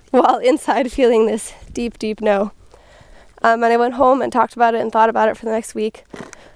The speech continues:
And I feel like I was just trying to, hmm, I guess just, like, trying to really vocalize my no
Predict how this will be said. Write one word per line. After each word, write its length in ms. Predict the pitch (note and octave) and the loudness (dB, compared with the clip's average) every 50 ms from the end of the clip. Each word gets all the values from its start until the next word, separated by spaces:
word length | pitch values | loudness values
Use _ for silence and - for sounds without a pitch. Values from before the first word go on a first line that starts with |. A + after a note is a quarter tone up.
| - - - - _ _ _ _ | -20 -20 -20 -20 _ _ _ _
And 120 | - C4 | 0 2
I 100 | C#4+ D4 | 2 2
feel 200 | D#4 - D#4 E4+ | 2 2 0 2
like 220 | F4 E4 E4+ E4 - | 4 4 2 4 4
I 100 | C#4 C4+ | 2 2
was 260 | B3+ B3+ C4 A#3+ - | 2 0 -2 -4 -2
just 420 | - C4 A#3 A#3 - - - - - - - - - - _ _ - _ _ _ _ _ _ _ _ - - _ _ _ _ - - _ - - _ - _ - - - _ - | 0 0 0 0 -4 -12 -14 -16 -18 -20 -20 -20 -20 -20 _ _ -20 _ _ _ _ _ _ _ _ -20 -20 _ _ _ _ -20 -20 _ -20 -20 _ -14 _ -14 -14 -14 _ -4
trying 380 | - C#4 B3+ B3+ B3 A#3+ A#3+ A#3+ | -2 0 2 2 2 0 0 -2
to, 720 | - - - C4 B3 A#3+ A#3 A3+ A3+ A3+ A3 G#3 G#3+ A3 - - - - - - - - - - - - - - - - | -8 -8 -8 -6 -4 -4 -4 -4 -4 -4 -2 -2 -2 -4 -4 -10 -20 -20 -20 -20 -20 -20 -20 -20 -20 -20 -20 -20 -10 -6
hmm, 220 | G#3+ G#3+ G3+ G3 G3 - _ - - - _ _ _ - _ _ _ _ _ - - _ _ _ _ _ _ _ _ _ _ _ _ E4+ E4 E4 E4 E4+ E4+ E4+ E4+ F4 F4 F4 | -4 -4 -4 -6 -10 -14 _ -20 -20 -20 _ _ _ -20 _ _ _ _ _ -20 -20 _ _ _ _ _ _ _ _ _ _ _ _ -20 -20 -18 -18 -18 -18 -18 -18 -18 -4 -2
I 100 | B3+ C4 | 0 0
guess 200 | C4+ D4 - - | 0 0 0 -2
just, 200 | E4 D#4+ - - | -2 -2 2 2
like, 220 | C#4 C4+ B3 - | 0 0 0 -4
trying 320 | - - - B3+ B3+ B3+ C4 | -6 0 2 2 2 2 -2
to 120 | - C4 | -2 -2
really 200 | A#3+ A#3+ B3 B3 | -2 0 0 0
vocalize 720 | B3 G#3 G3 G#3 G#3 - - C4 C#4+ C#4 C#4+ D#4 E4 D#4+ D4+ | -2 0 0 0 0 2 4 4 6 6 4 4 2 0 0
my 200 | C#4+ B3+ B3+ B3 | -4 -2 -2 0
no 360 | B3 A#3 A3 A3 B3 F4+ G#4 | 2 2 2 2 2 0 -2